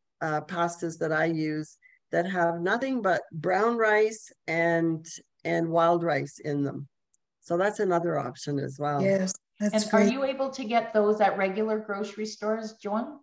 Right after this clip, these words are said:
Speaker 3: Or do you get
Speaker 1: Uh,
Speaker 3: them from?
Speaker 1: yes.
Speaker 3: Yep.
Speaker 1: Yeah. Yeah.
Speaker 3: Thank you.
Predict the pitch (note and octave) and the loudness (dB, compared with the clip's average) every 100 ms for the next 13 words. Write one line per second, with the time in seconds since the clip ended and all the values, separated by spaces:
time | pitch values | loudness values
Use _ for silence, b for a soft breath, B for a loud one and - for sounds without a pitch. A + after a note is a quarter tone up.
0 | _ G#3 F#3+ E3 F#3 F#3 G3+ F#3 F#3 A3 | _ 0 0 0 0 2 4 2 2 4
1 | G#3 E3 D#3+ - _ _ F3+ G#3 - - | 4 2 -8 -16 _ _ -2 0 0 -8
2 | - F3+ F3 - _ _ _ _ E3 D#3+ | -4 2 2 0 _ _ _ _ -2 0
3 | - - _ _ _ _ _ _ _ _ | -2 -8 _ _ _ _ _ _ _ _
4 | _ _ _ _ _ _ _ _ _ _ | _ _ _ _ _ _ _ _ _ _
5 | _ _ _ _ _ _ _ D3 F3+ - | _ _ _ _ _ _ _ -8 -8 -12